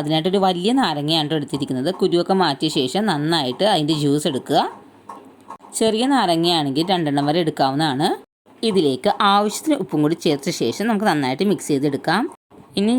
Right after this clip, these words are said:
ഞാൻ ഇഞ്ചിയും കുരുമുളകും അതേപോലെ തന്നെ വെളുത്തുള്ളിയും മിക്സിയിലേക്ക് ഒന്ന് just കറക്കിയ ശേഷം അത് ഒരു ടീസ്പൂണോളം ഇട്ട് കൊടുക്കുന്നുണ്ട്. നിങ്ങൾക്ക് വേണമെങ്കിൽ ഒന്നര ടീസ്പൂൺ വരെ ഇട്ട് കൊടുക്കാം. അതിനുശേഷം നമുക്കൊരു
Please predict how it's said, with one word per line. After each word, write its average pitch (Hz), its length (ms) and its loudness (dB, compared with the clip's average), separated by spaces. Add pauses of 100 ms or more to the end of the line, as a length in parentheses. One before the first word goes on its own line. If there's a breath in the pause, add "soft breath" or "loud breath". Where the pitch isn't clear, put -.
ഞാൻ 175 180 2 (200)
ഇഞ്ചിയും 156 440 2 (100)
കുരുമുളകും 147 540 2 (140)
അതേപോലെ 147 420 0
തന്നെ 147 200 0
വെളുത്തുള്ളിയും 156 540 0
മിക്സിയിലേക്ക് 185 560 -2
ഒന്ന് 226 240 2
just 185 220 -2 (100)
കറക്കിയ 160 300 0 (100)
ശേഷം 160 300 0 (420 loud breath)
അത് 202 120 2 (140)
ഒരു 208 120 2 (100)
ടീസ്പൂണോളം 160 640 2
ഇട്ട് 175 140 -4
കൊടുക്കുന്നുണ്ട്. 143 480 0 (120)
നിങ്ങൾക്ക് 214 300 2
വേണമെങ്കിൽ 196 260 2
ഒന്നര 160 260 0
ടീസ്പൂൺ 151 360 0
വരെ 175 180 2
ഇട്ട് 190 140 -4
കൊടുക്കാം. 160 320 0 (440)
അതിനുശേഷം 220 720 -2
നമുക്കൊരു 196 320 0